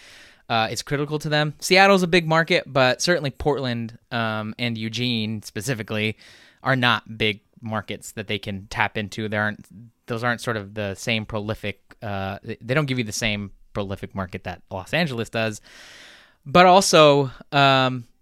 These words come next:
you know, I'm not, uh, I, I'm not, uh, entirely convinced that that's, that's sort of where they, um, find value. I, it's,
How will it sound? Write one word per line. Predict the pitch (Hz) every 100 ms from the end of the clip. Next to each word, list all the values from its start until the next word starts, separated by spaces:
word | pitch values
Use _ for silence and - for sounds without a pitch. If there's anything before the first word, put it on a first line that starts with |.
| _
you | 147 180
know, | 147
I'm | 156
not, | 156 156 -
uh, | 120
I, | 123 123 113 -
I'm | 120 123
not, | 127 123 127 _ -
uh, | 127 -
entirely | 131 120 120 127 131
convinced | 127 123 123 120 117
that | -
that's, | 110 - - - _
that's | 110 113 -
sort | 117 110
of | 107
where | 107 110 110
they, | 110 107 104 104 101 -
um, | 110 104 101 98 - _ _ _
find | 113 113
value. | 110 135 98 95
I, |
it's, | 117 160 -